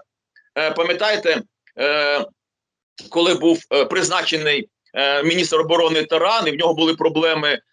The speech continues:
з, е, е, головкомом, він типа: «Давайте я вас двох усуну». Одного усунув, до іншого призначив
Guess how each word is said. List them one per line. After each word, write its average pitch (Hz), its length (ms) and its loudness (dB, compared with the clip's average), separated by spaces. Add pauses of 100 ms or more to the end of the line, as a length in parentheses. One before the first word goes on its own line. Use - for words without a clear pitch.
(100)
з, - 140 -6
е, 160 180 0
е, 139 580 2
головкомом, 170 920 2 (180)
він 208 160 0
типа: 208 240 -2
«Давайте 214 300 0
я 202 80 0
вас 196 160 0
двох 175 280 0
усуну». 147 340 0
Одного 190 240 2
усунув, 240 420 0
до 180 80 2
іншого 202 300 0
призначив 185 540 -2